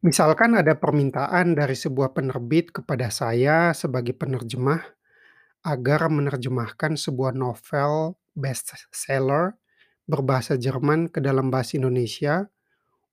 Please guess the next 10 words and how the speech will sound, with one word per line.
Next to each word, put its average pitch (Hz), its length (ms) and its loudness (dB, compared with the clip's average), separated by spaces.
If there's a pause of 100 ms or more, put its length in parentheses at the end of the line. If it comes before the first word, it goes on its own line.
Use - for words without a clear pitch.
untuk 147 400 0
dipasarkan 143 800 -2
di 127 80 0
Indonesia, 123 560 -4 (880)
maka 156 560 2 (640)
bahasa 135 400 0
Indonesia 131 720 2
dalam 135 320 0
kasus - 400 -4
ini 131 480 0